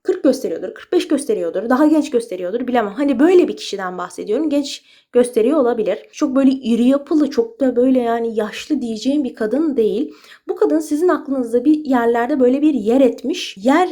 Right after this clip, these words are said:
etmesiyle birlikte hayatınıza gelebilir. Onu da söyleyeyim. Yani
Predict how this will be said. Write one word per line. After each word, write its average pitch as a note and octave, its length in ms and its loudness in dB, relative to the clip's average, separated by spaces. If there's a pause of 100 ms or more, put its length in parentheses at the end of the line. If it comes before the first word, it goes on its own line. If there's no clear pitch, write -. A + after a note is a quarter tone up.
(100)
etmesiyle D4+ 680 2
birlikte C4 320 0
hayatınıza C#4+ 1120 0 (400)
gelebilir. C4 1040 0
Onu A3 200 -4
da C4+ 60 0
söyleyeyim. A#3 220 -4
Yani G3+ 340 -2